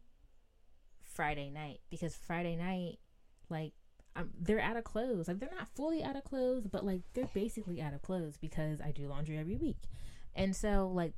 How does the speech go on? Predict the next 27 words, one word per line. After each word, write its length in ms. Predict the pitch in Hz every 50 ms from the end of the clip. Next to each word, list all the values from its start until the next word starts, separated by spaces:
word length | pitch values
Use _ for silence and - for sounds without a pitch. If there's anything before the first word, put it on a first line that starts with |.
| -
they 80 | - 196
had 160 | 202 208 202
gone 240 | - 180 180 196 214
through 160 | 208 196 185
all 140 | 170 170 160
their, 260 | - 165 156 156 151
like, 160 | 147 139 131
sweatpants 540 | - - - - - - 180 170 170 165 165
and 80 | - 156
things, 120 | 170 160
like, 100 | 160 - -
all 100 | 170 185
the 100 | 190 185
stuff 120 | 185 180
that 60 | - 165
they 80 | 156
really 260 | 151 151 160 151 151
use, 500 | 147 143 143 151 156 165 196 226 220 - - - - - - - - - - -
they 80 | 156
had 140 | 151 151 156
gone 260 | - 160 180 214 220
through. 280 | 208 165 151 147 143 - -
And 120 | 156 147
because 260 | 151 151 - 165 147 156
it 100 | - 156
was 140 | 156 147 - - - -
Friday 560 | 151 143 143 147 143 143 143 139 139 151